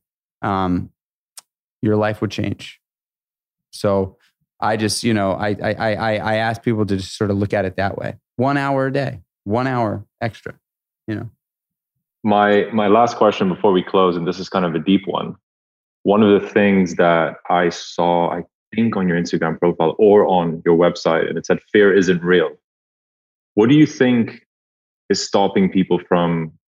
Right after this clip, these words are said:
Speaker 2: pursuing their dreams? Because you're the type of person, you've just gone after it, right? Like, you've, you, you've chased all the,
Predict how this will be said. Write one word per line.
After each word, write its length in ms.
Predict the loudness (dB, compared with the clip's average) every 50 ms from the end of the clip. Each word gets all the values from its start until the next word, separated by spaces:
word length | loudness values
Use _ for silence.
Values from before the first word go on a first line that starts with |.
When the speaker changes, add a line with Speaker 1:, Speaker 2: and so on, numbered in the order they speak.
| _ _ _ -6
Speaker 2:
pursuing 360 | -6 -2 0 2 2 2 2
their 120 | 0 0 0
dreams? 340 | 0 0 0 0 0 -6 -2
Because 260 | 0 2 2 4 4 4
you're 160 | 4 6 6
the 100 | 4 2
type 240 | 2 2 0 0 -2
of 140 | -4 -4
person, 400 | 0 2 2 2 0 -2 -4 0
you've 200 | 2 0 0 2
just 220 | 2 0 0 0 0
gone 160 | -4 -4 -2
after 380 | -2 -2 -4 -4 -6 -6 -6 -6
it, 160 | -8 -10 _ -8 -6
right? 100 | -4 -2
Like, 180 | -2 -2 -2
you've, 120 | -2 -2 2
you, 240 | 4 2 2 2 0
you've 220 | 0 0 0 0 -2
chased 440 | -2 2 4 4 4 4 2 -4 -6
all 220 | 0 2 2 4
the, 120 | 2 0